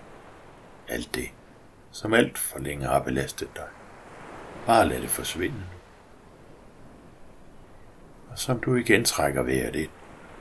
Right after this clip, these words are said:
mærker afslappningen, der strømmer rundt i kroppen, og med hver udånding, lad endnu mere af din ballast forsvinde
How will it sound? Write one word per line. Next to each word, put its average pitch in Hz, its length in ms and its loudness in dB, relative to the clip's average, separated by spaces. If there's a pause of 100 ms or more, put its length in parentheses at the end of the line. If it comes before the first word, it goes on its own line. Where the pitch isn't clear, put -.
(1300)
mærker 64 300 4
afslappningen, 65 800 6
der 69 100 0
strømmer 76 340 2
rundt 82 260 0
i 80 40 -4
kroppen, 90 360 0
og 98 100 0
med 110 140 4
hver 131 200 8
udånding, 117 500 4 (960)
lad 120 240 12
endnu 117 240 12
mere 78 200 4
af 67 100 4
din 64 320 -4
ballast 65 360 4
forsvinde 71 460 -2